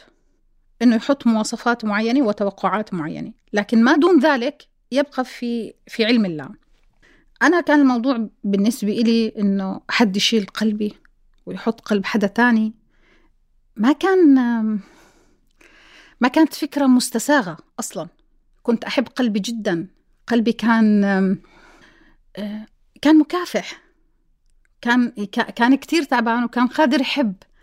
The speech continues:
كان قادر يعطي. آه، عندي أصدقاء ك-، كتير، عندي محبين كثر، كنت قادرة أحب بناتي كما يجب.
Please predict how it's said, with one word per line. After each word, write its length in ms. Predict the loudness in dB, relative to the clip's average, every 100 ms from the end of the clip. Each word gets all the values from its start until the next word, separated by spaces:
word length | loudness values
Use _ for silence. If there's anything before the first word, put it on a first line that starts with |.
| _ _ _ -8
كان 140 | -8
قادر 380 | -2 0 2 2
يعطي. 460 | 2 -2 -4 -10 -10 _ _ _ _ _
آه، 360 | -4 -2 -2 -2
عندي 280 | 2 2 2
أصدقاء 480 | -6 -8 -4 -4 -4
ك-، 260 | -10 -8
كتير، 520 | -8 2 4 4 0 _ -8
عندي 800 | -2 -2 -2 -4 -2 0 -2
محبين 760 | 0 -2 0 -2 2 6 6 4
كثر، 520 | -4 -6 -4 -2 -4 -6 _ _ _
كنت 160 | -4
قادرة 340 | -2 -2 0 -2
أحب 260 | 0 0
بناتي 460 | 2 2 0 2 -2
كما 340 | 0 0 2
يجب. 320 | 2 0 -2